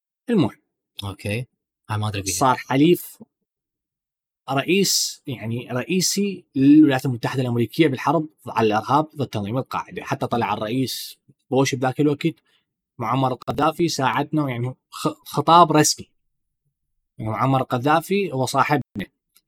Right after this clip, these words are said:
Speaker 1: جزء من هاي العقوبات قام ينشال. قام ينشال عن العقوبات. بس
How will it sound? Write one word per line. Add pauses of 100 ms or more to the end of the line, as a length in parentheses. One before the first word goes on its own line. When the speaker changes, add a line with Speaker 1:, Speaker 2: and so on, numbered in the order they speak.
(360)
Speaker 1:
جزء
من
هاي
العقوبات
قام
ينشال. (1500)
قام
ينشال
عن
العقوبات. (1000)
بس